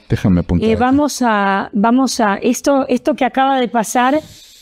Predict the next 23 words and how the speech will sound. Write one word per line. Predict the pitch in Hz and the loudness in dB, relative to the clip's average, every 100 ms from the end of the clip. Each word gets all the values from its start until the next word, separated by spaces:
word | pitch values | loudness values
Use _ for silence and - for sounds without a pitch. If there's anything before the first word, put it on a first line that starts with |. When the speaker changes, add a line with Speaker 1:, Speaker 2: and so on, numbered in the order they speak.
| _ - | _ -6
Speaker 2:
va | 180 180 | -2 0
a | 214 | 0
pasar | 220 220 214 | 0 0 2
mucho | 247 302 - 262 254 | 2 2 2 0 2
porque, | 247 220 | 0 0
bueno, | 220 254 247 | 0 2 2
es | 220 | 2
la | 220 | 0
primera | 208 220 220 | 2 2 2
vez | 226 | 0
que | - 214 | 0 -2
canto | 220 220 220 | 0 0 0
estas | - 208 | -2 -2
canciones | 220 196 185 226 220 226 - | 0 0 0 2 2 0 0
y, | 185 170 - _ _ _ _ | 0 0 -4 _ _ _ _
como | 208 202 190 | 0 2 2
ven, | 208 226 220 | 2 2 2
yo | 202 220 | 0 0
todavía | 226 208 208 233 226 208 190 | 0 2 2 2 2 0 0
me | 196 | 2
emociono | 196 196 - 233 226 220 | 2 0 -2 0 0 2
mucho, | 214 254 240 - 240 240 233 | 2 2 0 0 0 2 2
me, | 214 185 180 180 | 0 0 -2 -2